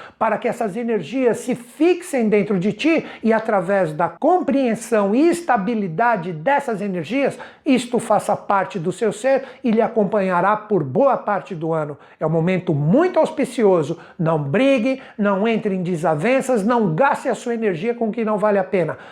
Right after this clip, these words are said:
Veja o que te traz paz e o que te traz alegria. E isto tudo poderá ser revelado através das energias que vão emergir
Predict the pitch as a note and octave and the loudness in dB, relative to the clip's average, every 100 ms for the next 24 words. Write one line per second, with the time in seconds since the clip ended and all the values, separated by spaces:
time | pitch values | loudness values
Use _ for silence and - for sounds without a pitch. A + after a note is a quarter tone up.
0 | - E3 A#3+ G3 G3+ G3+ - - F3+ D#3 | -4 2 2 2 -2 -6 -8 -6 0 0
1 | - - - C4+ C#4+ C#4+ - B3+ B3 A#3+ | -2 -8 0 2 2 0 -4 -6 -6 -12
2 | A3+ A3 G#3+ G3 A3 G#3+ F3+ F3 D3+ B2 | -10 -4 -2 0 0 0 0 0 -2 -6
3 | - - E3 F3 A3+ D#4 - D#4 E4 - | -14 -10 0 4 6 4 2 -2 -2 -4
4 | _ - C4+ F#4 G4 F#4+ - D4+ B3 A3+ | _ 0 4 4 4 2 2 0 4 4
5 | A#3 A#3 B3 F3 G3 F#3+ F3 G3 A3+ A3+ | 2 0 -2 0 0 0 0 2 2 0
6 | A3+ G#3 E3 F#3+ E3+ F3 C#3+ D3+ E4 D4+ | -2 -2 0 0 0 -2 -4 -4 -2 0
7 | A3 G#3 A3+ A3+ A#3+ G#3 A3+ A3 A3 E3+ | 0 2 0 0 0 2 2 4 4 2
8 | D#3 G3+ G3+ | 4 2 2